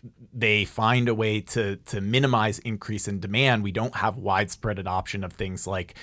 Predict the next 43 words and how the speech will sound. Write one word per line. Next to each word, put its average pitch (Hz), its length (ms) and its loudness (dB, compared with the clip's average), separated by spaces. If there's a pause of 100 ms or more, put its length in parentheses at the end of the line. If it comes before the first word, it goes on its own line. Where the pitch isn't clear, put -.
(280)
electric 107 420 0
vehicles 107 640 2
and 95 240 -6
heat 123 240 -4
pumps 107 280 0
that 104 160 -2
really 95 220 -4
would, 95 360 -6
uh, 90 300 -4 (400)
drive 98 480 0
up 98 300 -2
our 98 200 0
use 98 300 -4
of 98 120 -4
electricity. 101 800 0 (280)
And 127 140 2
that 175 120 6
actually 185 560 6
lengthens 123 720 2
the 117 160 2
amount 107 260 2
of 101 80 -6
time 120 420 2
before 120 440 0
we 113 100 0
have 101 180 0
a 101 60 -4
gap 101 480 2
and 101 160 -4
a - 20 -4
need 101 300 -2 (380)
to 104 160 -4
bring 101 400 0
in 110 160 4
imported 95 440 -4
natural 95 300 -4
gas 92 280 -2
by 87 260 -6 (160)
five 107 460 2
years. 101 640 -2 (120)
And 120 140 2
I 117 100 4
think, 156 260 2